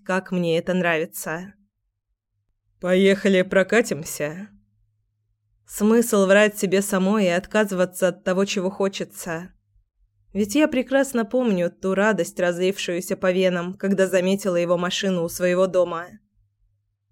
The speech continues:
"Хорошо, а куда вы собрались?" Не дал закончить. Подцепил за руку и повел к переднему пассажирскому. "Подожди, а купальник?" Не обратил внимания на мои вопросы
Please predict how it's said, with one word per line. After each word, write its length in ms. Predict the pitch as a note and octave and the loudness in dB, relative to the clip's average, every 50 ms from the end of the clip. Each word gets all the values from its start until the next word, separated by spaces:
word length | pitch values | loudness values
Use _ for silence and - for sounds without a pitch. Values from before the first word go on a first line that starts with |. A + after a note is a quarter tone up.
| _ _ _ _ _ | _ _ _ _ _
"Хорошо, 680 | - - G3+ A#3 C4+ C4+ - - - B3 C4 C4 A#3+ | -4 0 2 2 2 2 0 2 2 4 4 4 4
а 120 | G#3 G3+ | 4 2
куда 300 | G3+ G#3 G#3 A#3 G#3 C4 | 2 2 2 4 4 4
вы 80 | A#3 A3+ | 2 0
собрались?" 720 | A3+ - G3+ F#3 F3+ F3 E3+ E3+ G3 G3+ - - - - _ _ _ _ _ _ _ _ _ _ _ _ _ _ _ _ _ _ - | 0 0 0 2 2 2 0 0 -2 -4 -6 -10 -14 -14 _ _ _ _ _ _ _ _ _ _ _ _ _ _ _ _ _ _ -2
Не 140 | G3 A3 | 2 2
дал 220 | A#3+ B3+ A#3 F#3+ E3 | 4 6 4 4 4
закончить. 760 | E3 F#3+ G3+ - G3+ E3 E3+ - - - D#3 - - - - _ _ _ _ _ _ _ _ _ _ | 2 -2 0 0 -2 -2 -2 -4 -8 -10 -10 -12 -14 -20 -20 _ _ _ _ _ _ _ _ _ _
Подцепил 580 | - A3+ G3+ - - B3+ C4+ - C4 B3+ B3+ B3 | -6 -6 -6 -4 -2 -2 0 2 4 4 4 4
за 180 | A3+ C4+ D4 D#4 | 4 2 4 4
руку 240 | C4+ - - F#3 | 2 0 0 -2
и 80 | F3 F3 | -2 -2
повел 320 | F3 G3+ G3 A3+ A#3+ - | 2 2 4 4 4 2
к 100 | - - | 2 -2
переднему 500 | - - F3+ F3 F#3+ F#3+ G3 F#3 F3 E3+ | -2 -2 0 2 2 2 2 0 0 -2
пассажирскому. 920 | - F3+ - - F#3 F3 E3+ F3+ E3+ E3+ - - - E3+ E3 D#3+ E3+ F3 F#3 _ _ _ _ _ _ _ _ _ _ _ _ _ _ _ _ _ _ - | -4 -6 -6 -2 -2 -2 -2 -2 -4 -4 -6 -6 -6 -6 -4 -4 -6 -8 -10 _ _ _ _ _ _ _ _ _ _ _ _ _ _ _ _ _ _ -2
"Подожди, 400 | - G#3 G#3+ A#3+ A#3 A#3 G#3 A#3 | 2 6 6 6 6 4 4 4
а 100 | A3 G#3+ | 4 4
купальник?" 880 | A3 - G#3+ G3+ - G3+ G3+ A3 A3+ G#3 G3+ G3 F3+ G3 G3 - - _ _ _ _ _ _ _ _ _ _ _ _ _ _ _ _ _ _ _ _ - | 4 0 -4 -2 2 4 4 4 4 4 2 0 0 -2 -8 -14 -20 _ _ _ _ _ _ _ _ _ _ _ _ _ _ _ _ _ _ _ _ 0
Не 160 | G#3 A#3 A#3+ | 4 4 4
обратил 480 | B3+ A#3 B3+ C4+ C4+ C4+ - G#3 F3 | 6 6 6 4 4 4 2 0 0
внимания 540 | E3 F3 F3+ F#3 F#3 F#3 F3+ F3+ F3+ F3+ F3 | 0 0 2 2 2 4 2 2 2 2 2
на 100 | F3 F3+ | 2 2
мои 160 | F3+ F3+ F3 | 2 2 0
вопросы 800 | F3 F3+ F#3+ G3 - C#4 D4 C#4+ - - G#3 F3+ E3+ F3 - - | 0 0 -2 0 0 0 0 0 -2 -2 -2 -2 -2 -2 -6 -12